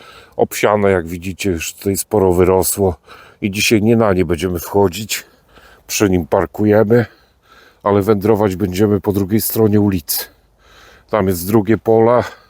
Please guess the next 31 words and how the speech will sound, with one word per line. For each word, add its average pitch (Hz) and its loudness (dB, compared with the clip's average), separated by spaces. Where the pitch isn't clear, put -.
niedalekie. 120 2
Mieliśmy 113 -2
z 98 -6
nim 104 0
kontakt 110 0
w - -14
tamtym 110 0
roku, 117 2
nie 104 -2
za 107 0
bardzo 101 0
on 98 -2
wyszedł. 104 -2
Było 101 4
grubo 104 2
zaorane, 104 2
zobaczymy, 107 -4
jak 104 -2
w - -16
tym 135 -2
roku. - -6
Jak 92 0
będzie 107 0
w - -6
tym 123 2
roku, 92 0
pierwsze 98 -2
kopanie 104 0
po 104 -6
nowym 98 0
roku, 113 2